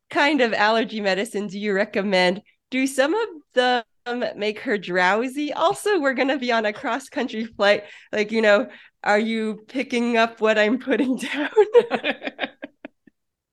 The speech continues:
Speaker 2: I
Speaker 1: So
Speaker 2: think I
Speaker 1: good.
Speaker 2: could recommend some. Yeah, I think I have a whole
Speaker 1: <laughs>
Speaker 2: stack here. You can have some.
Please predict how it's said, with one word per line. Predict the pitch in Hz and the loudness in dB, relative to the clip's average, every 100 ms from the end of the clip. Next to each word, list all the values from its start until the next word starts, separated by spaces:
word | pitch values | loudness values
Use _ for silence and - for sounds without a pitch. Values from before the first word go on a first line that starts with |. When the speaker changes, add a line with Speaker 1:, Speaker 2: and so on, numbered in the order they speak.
| _ _ | _ _
Speaker 2:
I | 233 | 6
Speaker 1:
So | 311 | 6
Speaker 2:
think | 311 | 8
I | 254 254 | 4 4
Speaker 1:
good. | |
Speaker 2:
could | 339 | 4
recommend | 370 233 415 226 220 | 4 4 4 2 0
some. | 160 143 | -4 -2
Yeah, | 165 160 139 143 | -2 0 -2 -6
I | 180 | -6
think | 214 208 | -4 0
I | |
have | 220 202 | 0 2
a | 370 | 0
whole | - 190 185 185 | 2 0 0 -4
Speaker 1:
<laughs> | - | -4
Speaker 2:
stack | - 254 | -2 -2
here. | - 151 135 135 | -4 -6 -6 -6
You | 147 | -10
can | 160 | -8
have | 160 165 | -10 -8
some. | - - | -10 -10